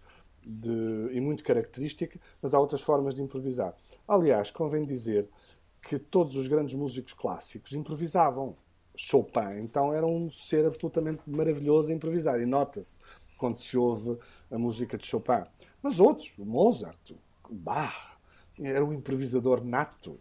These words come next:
absolutamente extraordinário. O que acontece é que depois da, da Revolução Industrial, que é uma das piores, eh,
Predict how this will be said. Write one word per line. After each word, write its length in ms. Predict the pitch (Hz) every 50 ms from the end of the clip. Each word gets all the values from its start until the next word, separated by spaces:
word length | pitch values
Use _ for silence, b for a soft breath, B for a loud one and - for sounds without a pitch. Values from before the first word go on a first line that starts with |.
| _ _ -
absolutamente 580 | 131 110 - - 175 160 - 131 131 135 135 -
extraordinário. 500 | - 135 123 120 123 117 101 87 87 -
O 40 | -
que 100 | - 247
acontece 500 | 240 - 247 196 - 113 92 - - - b b b b b b -
é 60 | - 107
que 80 | -
depois 380 | - 113 - 151 165 175 160 131
da, 460 | 120 131 120 107 98 101 98 95 95
da 240 | 95 98 104 110 107
Revolução 420 | 104 - 110 110 110 - - 147 131
Industrial, 640 | 120 117 110 - - 104 104 92 82 78 82 - B B B B B B B B B _
que 120 | - - 120
é 40 | 113
uma 420 | 113 117 110 113 110 107 107 104
das 180 | 104 107 - -
piores, 640 | _ - 123 123 123 117 110 104 92 - - -
eh, 180 | 135 107 104